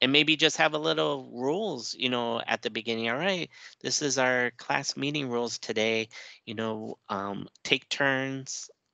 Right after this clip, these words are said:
you know, as you answer the questions," or kinda, like, give 'em a little guidance.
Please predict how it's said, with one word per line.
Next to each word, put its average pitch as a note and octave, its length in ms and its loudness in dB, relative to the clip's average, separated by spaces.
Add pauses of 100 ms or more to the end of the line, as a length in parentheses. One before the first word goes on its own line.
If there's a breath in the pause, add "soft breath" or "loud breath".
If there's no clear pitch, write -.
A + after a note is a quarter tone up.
you A2 100 -8
know, A2+ 140 -4
as A2 240 -2
you A2+ 80 -4
answer A2+ 340 -4
the A2 100 -2
questions," A2 680 -4
or E2 140 -4 (280 loud breath)
kinda, D3+ 200 6
like, C3+ 220 4
give C3+ 180 2
'em B2+ 120 2
a B2 60 0
little A#2+ 220 4
guidance. G#2+ 720 -4